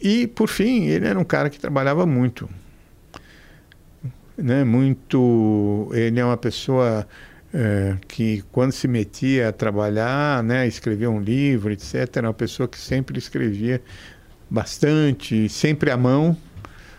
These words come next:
nunca usou computador, né, ou nunca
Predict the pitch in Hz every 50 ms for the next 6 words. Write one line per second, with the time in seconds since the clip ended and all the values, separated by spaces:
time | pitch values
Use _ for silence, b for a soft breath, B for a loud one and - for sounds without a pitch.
0 | B B - - 120 123 123 123 - 120 113 101 90 113 123 127 - - 113 110
1 | - - 107 107 107 107 113 131 139 127 113 107 117 120 123 117 98 98 92 95
2 | 98 95 - - - - 95 95 85 78 85 110 113 107 98 101 104 113 110 131